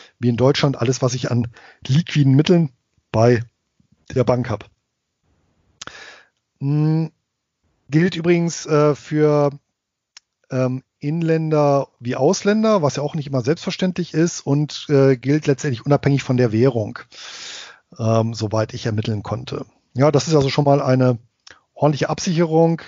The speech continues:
Ähm, wahrscheinlich, das werden ja die wenigsten, äh, an Liquidität, äh, vorhalten. Ja, das ist so die eine Sache. Und jetzt, jetzt natürlich zu berechtigt die Frage, na ja,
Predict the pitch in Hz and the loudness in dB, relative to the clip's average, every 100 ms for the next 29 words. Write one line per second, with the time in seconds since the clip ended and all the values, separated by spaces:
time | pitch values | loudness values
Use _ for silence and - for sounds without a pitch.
0 | - 143 131 131 131 127 120 - 127 139 | -10 -4 -2 -2 -2 -2 -4 -4 0 2
1 | 151 143 147 - - 123 - 135 131 117 | 4 2 0 -4 -10 -8 -4 -2 0 0
2 | 110 117 131 127 - 123 120 - _ _ | 0 2 0 -2 -2 -2 -2 -6 _ _
3 | _ _ _ _ _ _ - - - - | _ _ _ _ _ _ -20 -18 -18 -20
4 | - _ - 113 113 120 117 117 - 110 | -20 _ -2 2 2 2 -2 -2 -2 -2
5 | - 120 123 120 127 113 107 - 113 117 | 2 4 4 0 -4 -2 -2 -4 -4 -2
6 | 104 101 - 117 - _ - - - - | -2 -4 -8 -14 -16 _ -20 -18 -18 -20
7 | - - - - _ _ _ _ _ - | -20 -20 -20 -20 _ _ _ _ _ 2
8 | 185 160 143 147 175 156 147 202 202 220 | 4 4 2 0 -2 0 0 0 0 0
9 | 220 190 160 - 156 135 170 165 - 135 | 0 -2 -4 -10 -14 -8 -6 -6 -8 -6
10 | 131 170 156 - 156 156 147 156 | -4 -4 -6 -4 0 2 4 4